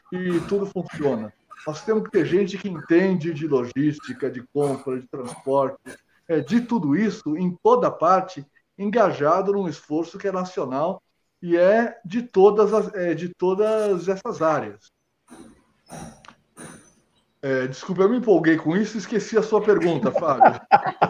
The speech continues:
Speaker 2: É, não tem problema, não. Eu repito, com o maior prazer. É o seguinte:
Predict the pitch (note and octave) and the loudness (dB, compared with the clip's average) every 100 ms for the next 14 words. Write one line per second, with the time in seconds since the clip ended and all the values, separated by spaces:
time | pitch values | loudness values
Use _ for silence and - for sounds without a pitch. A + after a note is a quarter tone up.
0 | - A3 C#3+ C3+ - A#3+ A#3 A#3 G#3 G3+ | 4 8 8 8 4 2 4 6 6 8
1 | G3 G3 F3+ F3+ D#3+ A#2 A2+ - - - | 10 12 12 12 12 8 4 -4 -6 0
2 | - - C#3+ F3 D#3+ D3+ - D3 D#3 D#3+ | 0 6 8 8 8 4 6 8 10 10
3 | C3+ G#2+ G2 C3+ D#3 D#3+ A#2+ F#2+ - | 8 4 4 4 4 0 -2 -4 -12